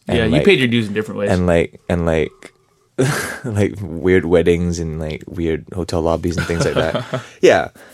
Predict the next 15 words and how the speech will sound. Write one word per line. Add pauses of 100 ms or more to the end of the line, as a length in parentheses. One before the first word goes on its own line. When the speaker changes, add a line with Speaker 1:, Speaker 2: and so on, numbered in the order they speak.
(120)
Speaker 1:
Um, (960)
I
guess
those
would
count,
kinda
count
as,
like,
you
know,
the
grunt
days.